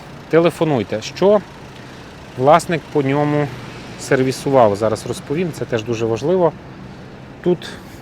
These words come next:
нові гальмівні диски. Задні геть буквально нещодавно поміняні, змінені. Е,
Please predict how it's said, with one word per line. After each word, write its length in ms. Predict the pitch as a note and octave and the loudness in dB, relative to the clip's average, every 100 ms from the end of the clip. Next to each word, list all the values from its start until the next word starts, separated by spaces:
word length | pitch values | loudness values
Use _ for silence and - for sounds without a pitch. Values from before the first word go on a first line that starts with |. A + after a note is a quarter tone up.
| - - | -18 -10
нові 260 | C3+ E3+ E3 | -2 2 2
гальмівні 400 | C3+ C3+ C#3+ D3 | 2 0 0 0
диски. 380 | A#2 A2+ - D3 - - - - - - - - - - - - - - - - - - C3 | 2 0 -2 -8 -8 -16 -16 -16 -18 -16 -16 -16 -18 -18 -18 -18 -18 -18 -18 -18 -18 -12 6
Задні 400 | C#3+ B2 A#2 - - - - - - - C3 | 6 8 4 -4 -12 -18 -18 -18 -16 -4 4
геть 200 | C#3+ A#2+ | 4 4
буквально 520 | A#2 - D3 B2+ A#2+ | -4 2 4 6 4
нещодавно 560 | B2 - D3+ G3 F3+ | 0 0 2 4 2
поміняні, 640 | D#3+ D#3+ D#3+ D#3 D3+ D3 C#3+ - - | -2 -2 -2 0 0 -2 -4 -8 -6
змінені. 520 | C3 D3 C#3 C3 C3+ - - - - - - - - - | 0 2 2 2 -2 -6 -18 -18 -18 -18 -20 -20 -18 -10
Е, 160 | C3 | -6